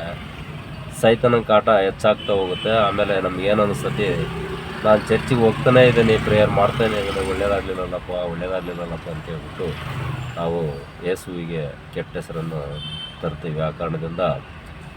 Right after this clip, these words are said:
ದಯವಿಟ್ಟು ನಿಮ್ಮಲ್ಲಿ ಯಾರಾದರೂ ಅಂಥವರಿದ್ದರೆ, ಅದನ್ನು ತಿದ್ದಿಕೊಂಡು ಒಳ್ಳೆ ದಾರಿಗೆ ಬರಲಿಕ್ಕೆ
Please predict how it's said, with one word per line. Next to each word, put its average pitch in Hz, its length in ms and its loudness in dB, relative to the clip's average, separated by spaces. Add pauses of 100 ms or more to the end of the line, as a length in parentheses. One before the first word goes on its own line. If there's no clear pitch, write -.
(100)
ದಯವಿಟ್ಟು 95 540 0 (1600)
ನಿಮ್ಮಲ್ಲಿ 101 320 2
ಯಾರಾದರೂ 123 640 10 (460)
ಅಂಥವರಿದ್ದರೆ, 104 720 6 (1600)
ಅದನ್ನು 95 400 -2
ತಿದ್ದಿಕೊಂಡು 92 840 0
ಒಳ್ಳೆ 98 260 0
ದಾರಿಗೆ 92 380 -2 (1300)
ಬರಲಿಕ್ಕೆ 98 500 0